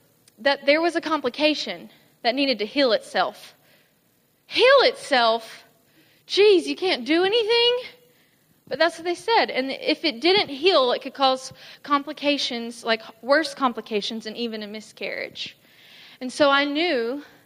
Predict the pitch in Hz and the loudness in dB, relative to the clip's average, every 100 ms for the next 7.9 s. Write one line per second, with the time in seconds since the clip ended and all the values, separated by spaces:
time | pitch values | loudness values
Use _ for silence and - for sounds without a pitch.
0 | _ _ _ _ _ _ _ - 220 285 | _ _ _ _ _ _ _ -10 -2 0
1 | 277 - 277 277 392 185 - - - - | 0 -6 -2 2 2 0 -8 -16 -20 -20
2 | - _ _ _ _ _ _ _ _ _ | -20 _ _ _ _ _ _ _ _ _
3 | _ _ _ 277 311 320 311 294 311 415 | _ _ _ -2 0 0 0 4 4 6
4 | - 247 269 262 - - 311 494 381 262 | 4 -2 -6 -8 -12 0 2 2 -2 -6
5 | - 233 208 - 220 220 - 226 220 - | -6 -4 -4 -4 0 2 2 -2 -4 0
6 | 330 415 254 208 214 - 285 277 254 254 | 2 4 4 2 -4 0 0 0 -4 -6
7 | 254 254 277 247 440 370 196 - | -6 -8 -12 2 4 4 -2 -12